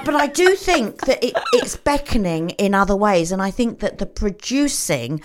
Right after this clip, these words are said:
and the directing becomes something,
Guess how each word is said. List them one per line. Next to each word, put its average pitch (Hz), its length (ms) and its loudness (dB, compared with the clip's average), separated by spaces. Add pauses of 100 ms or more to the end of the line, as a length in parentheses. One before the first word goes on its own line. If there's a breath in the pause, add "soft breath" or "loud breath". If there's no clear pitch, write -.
(340 loud breath)
and 185 200 -2
the 175 60 -4
directing 175 1200 -4 (1300 soft breath)
becomes 220 420 2
something, 196 580 0